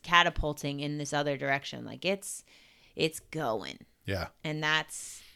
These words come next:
Speaker 1: that's wonderful.
Speaker 2: Yeah, I feel like this is delivering on what started this title,
Speaker 1: Mm-hmm.
Speaker 2: what started this series, and is really exciting about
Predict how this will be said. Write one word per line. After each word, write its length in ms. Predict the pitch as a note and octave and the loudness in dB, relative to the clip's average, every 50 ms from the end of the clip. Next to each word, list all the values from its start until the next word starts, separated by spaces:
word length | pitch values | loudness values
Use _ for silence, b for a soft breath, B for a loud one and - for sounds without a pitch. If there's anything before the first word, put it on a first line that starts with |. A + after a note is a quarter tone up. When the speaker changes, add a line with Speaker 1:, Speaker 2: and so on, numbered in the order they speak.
| b b b b - - - - - | b b b b -20 -20 -20 -20 -14
Speaker 1:
that's 300 | - B2+ C#3 D3+ - - | -10 -10 -8 -8 -8 -8
wonderful. 420 | C3+ C#3 C#3 D#3 A2 G2+ - - - _ - _ _ _ _ _ - - | -6 -6 -6 -6 -8 -12 -16 -20 -20 _ -20 _ _ _ _ _ -2 4
Speaker 2:
Yeah, 160 | C#3 A#2+ G2+ | 6 8 8
I 20 | G#2 | 8
feel 160 | - C#3 C3+ | 8 8 8
like 140 | C3 B2 B2+ | 8 8 6
this 160 | C#3+ A#2+ C#3+ | 6 4 4
is 100 | C#3+ C3 | 4 6
delivering 500 | C#3 C#3 B2+ B2+ A#2 A2+ B2+ B2 A#2+ A#2+ | 8 8 10 8 8 6 4 4 4 2
on 500 | C3 A#2 A2+ A2 G#2+ G#2 G2 G2 F#2+ - b b b b b b b b _ _ _ - | 2 4 6 6 6 6 4 2 -2 -4 b b b b b b b b _ _ _ 0
what 320 | A#2 A2+ A#2 - - - | 4 4 4 4 2 -2
started 560 | - - - - C3+ A2+ A2 G2 F#2+ F#2 E2+ | -2 -2 4 8 10 10 10 10 8 4 4
this 340 | F#2 F#2 - - - - - - - - | 2 0 0 0 0 -2 -2 -4 -8 -4
title, 380 | - - A2 F#2 - - - - - | 4 6 6 6 6 2 -4 -6 -6
Speaker 1:
Mm-hmm. 260 | E3 E3+ D#3+ E3+ F3 | -6 -4 -2 2 4
Speaker 2:
what 160 | A#2 F#3 G#3 | 4 4 4
started 340 | - - B2+ A2 G#2 G2+ F#2+ | 6 8 10 10 10 8 4
this 160 | G2 F#2 - | 2 0 0
series, 560 | - - G2+ F2+ F2 D#2 D2+ - - - - - - | 0 0 2 2 2 0 -2 -4 -4 -6 -6 -2 0
and 400 | A2+ G2+ F#2+ F2+ F2 E2+ E2 - B B B B | 0 0 2 0 -2 -4 -6 -8 B B B B
is 360 | - A2+ G#2 G2+ F#2+ F2+ G2+ | 0 2 2 2 2 2 6
really 260 | A#2 C#3+ D3+ C#3 A#2+ | 8 10 10 12 10
exciting 560 | G#2+ - - - A2+ G#2 G2+ G2 G2 G2 G2+ - | 10 8 6 6 6 6 6 4 2 0 -2 0
about 520 | A2 G2+ F2+ G#2 F#2+ F#2 F2+ F2+ - - | -2 2 2 4 4 4 4 2 2 0